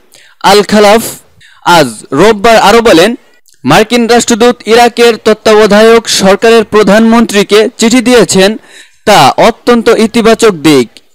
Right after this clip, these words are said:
এবং এতে ইরাক ও আমেরিকার মধ্যকার সম্পর্কের প্রায় সব দিক উঠে এসেছে। এ চিঠিতে তিনি গুরুত্বপূর্ণ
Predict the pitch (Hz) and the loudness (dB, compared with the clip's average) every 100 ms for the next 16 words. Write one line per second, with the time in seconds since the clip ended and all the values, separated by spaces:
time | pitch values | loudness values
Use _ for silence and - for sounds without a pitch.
0 | _ 190 208 185 135 117 175 185 190 214 | _ -2 2 2 0 -2 -4 -2 -4 0
1 | 240 233 - 175 - 214 240 240 240 202 | 0 -2 0 0 2 0 0 0 0 0
2 | 208 202 214 190 208 - 214 220 240 240 | 0 0 0 0 0 -2 -2 0 0 0
3 | 247 226 214 196 190 180 _ _ - 208 | -2 -2 0 2 2 0 _ _ -6 -2
4 | 226 208 240 - 202 180 156 147 123 135 | -2 -2 -4 -2 -2 2 0 0 -4 -2
5 | 113 101 _ _ _ - 214 226 240 240 | -4 -6 _ _ _ -6 -4 -2 -2 -2
6 | 220 233 220 202 139 190 233 254 240 254 | 0 0 0 -2 0 0 0 -2 0 0